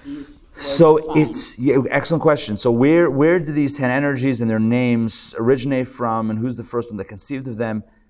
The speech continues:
Speaker 2: Um, it begins in Sefer Yetzirah, which is one of the oldest books of Kabbalah. Sefer Yetzirah, we don't actually know who wrote it. Some say it was Abraham, Avram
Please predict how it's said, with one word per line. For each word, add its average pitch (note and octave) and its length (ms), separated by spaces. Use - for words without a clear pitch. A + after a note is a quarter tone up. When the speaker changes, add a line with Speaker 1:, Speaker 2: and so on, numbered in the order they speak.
Speaker 2:
Um, G#2+ 540
it A2 100
begins A#2 480
in A#2 100
Sefer A#2+ 400
Yetzirah, C3+ 600
which A2 140
is G2+ 60
one A2+ 100
of G2 80
the G#2+ 180
oldest A2+ 600
books - 240
of F2+ 120
Kabbalah. G#2+ 540
Sefer C#3+ 340
Yetzirah, C3 500
we A2 120
don't C3+ 220
actually A#2+ 280
know A2 100
who G#2+ 100
wrote A2 280
it. E2+ 240
Some C#3+ 340
say A#2 640
it A2 60
was G2 260
Abraham, G#2 440
Avram F#2 480